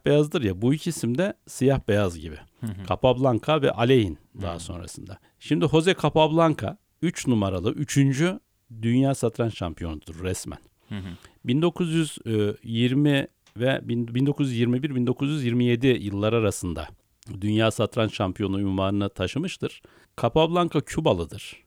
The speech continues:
Speaker 1: İlginç bir hayat hikayesi vardır. Satranç tarihinin çok değişik karakterlerinden birisidir. Nevi şahsına münhasır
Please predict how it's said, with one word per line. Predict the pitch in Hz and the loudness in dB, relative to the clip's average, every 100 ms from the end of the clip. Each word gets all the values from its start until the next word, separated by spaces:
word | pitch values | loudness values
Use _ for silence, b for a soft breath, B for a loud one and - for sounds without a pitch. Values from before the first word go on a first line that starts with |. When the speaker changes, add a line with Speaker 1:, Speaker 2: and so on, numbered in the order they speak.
| - | -6
Speaker 1:
İlginç | 120 139 160 - | -2 0 -2 0
bir | |
hayat | 135 123 120 | 2 2 0
hikayesi | 110 113 107 107 131 | -4 0 0 -2 -4
vardır. | 101 78 90 | -4 -4 -10
Satranç | 107 - 92 104 107 | -12 -10 -6 -6 -2
tarihinin | 107 101 101 101 110 | 0 0 0 -2 -2
çok | 107 - | -6 -6
değişik | 95 92 - - - - - | -4 -4 -4 -10 -14 -20 -12
karakterlerinden | - 92 92 98 92 92 92 107 139 | -6 -4 -4 -4 -4 -4 -4 -6 -6
birisidir. | 147 85 - 104 | -8 -10 -12 -10
Nevi | 95 110 135 | -2 2 2
şahsına | - 113 - 120 107 | 0 -4 -4 -4 -2
münhasır | 104 92 101 - 101 - | -2 -4 -6 -6 -8 -10